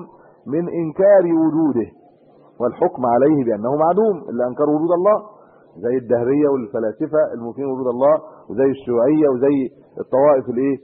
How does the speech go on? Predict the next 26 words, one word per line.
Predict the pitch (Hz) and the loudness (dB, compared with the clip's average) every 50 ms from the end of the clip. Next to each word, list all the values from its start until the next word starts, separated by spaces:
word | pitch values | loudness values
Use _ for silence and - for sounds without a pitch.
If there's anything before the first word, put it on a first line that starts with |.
| - - 92 - - | -14 -18 -10 -6 -4
التي | 117 127 143 131 131 | -2 -2 -2 -4 -4
تنكر | 120 151 156 143 135 | -6 -6 -6 -4 -4
وجود | 131 135 139 143 | -4 -4 -2 -2
الله | 135 127 131 139 139 135 123 | -2 0 2 2 4 4 2
عز | 131 127 120 | 2 2 0
وجل | 123 123 139 139 131 127 | 0 0 2 2 2 0
من | 127 123 | 0 -2
المعاصرين | 117 120 120 117 117 120 120 120 123 120 123 139 147 139 | -4 -2 -2 -2 -2 -2 -2 -4 -4 -4 -2 -2 -2 -2
والعلمانيين | 131 120 113 113 123 120 117 117 113 117 127 139 | -4 -4 -4 -4 -6 -6 -6 -6 -6 -6 -6 -6
وأمثالهم | 139 135 135 131 - 147 139 123 113 98 87 _ _ _ _ _ _ _ _ _ _ _ _ - | -6 -6 -6 -2 -2 -2 -2 -2 -8 -12 -14 _ _ _ _ _ _ _ _ _ _ _ _ -14
الملحدين. | 107 117 127 117 101 135 135 135 151 147 123 92 - _ _ _ _ _ _ _ _ _ _ _ _ _ _ _ _ _ _ _ _ _ _ | -12 -10 -10 -10 -6 -6 -6 -4 -4 -6 -6 -8 -14 _ _ _ _ _ _ _ _ _ _ _ _ _ _ _ _ _ _ _ _ _ _
فقالوا: | 120 135 147 151 156 | 0 0 2 4 4
"لا، | 175 196 - - - - - _ _ _ _ | 4 2 0 -2 -14 -20 -20 _ _ _ _
إن | 113 123 123 | -8 -6 -6
إنكار | 127 120 131 131 127 - 175 190 185 | -6 -6 -6 -8 -4 2 2 2 2
إن | 170 156 | 2 0
هو | 165 170 175 165 160 147 135 | 0 0 2 2 2 2 2
موجود | 127 131 131 135 139 156 165 | 0 -2 -4 -2 -2 -4 -6
خالص | - 151 165 165 160 151 | -2 -2 -4 -4 -2 -2
هو | 147 147 | -2 -2
معدوم، | 139 127 127 131 156 190 202 185 | -2 -2 -2 -2 -2 -2 -2 -2
ده | 135 135 | -4 -4
كلام | - 135 127 143 143 | -4 -2 -2 -2 -2
باطل". | 135 143 156 170 165 214 208 - - - - _ - - _ - _ _ | 0 -2 -2 0 -2 -4 -6 -6 -16 -20 -20 _ -20 -20 _ -20 _ _
و-، | 104 120 135 143 151 147 151 | -4 0 0 0 0 0 0
ورأوا | 151 151 160 190 220 208 214 190 170 147 123 | 0 2 4 4 4 4 2 0 0 0 -6